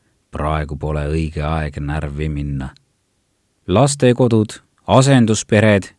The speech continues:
jälgimiskeskused. Teil oli alaealisena korrakaitsejõududega omajagu muresid. Pärast seda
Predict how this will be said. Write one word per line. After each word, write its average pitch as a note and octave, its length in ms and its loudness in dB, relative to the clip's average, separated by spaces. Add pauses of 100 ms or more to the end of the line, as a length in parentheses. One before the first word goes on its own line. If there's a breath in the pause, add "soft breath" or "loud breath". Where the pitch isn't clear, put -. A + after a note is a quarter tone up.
(120)
jälgimiskeskused. G#2+ 1200 2 (760)
Teil F2+ 200 2
oli F2+ 180 2
alaealisena G2 800 2
korrakaitsejõududega A#2 1300 2
omajagu B2 600 4
muresid. A#2+ 600 2 (680)
Pärast B2 320 0
seda D#3 540 4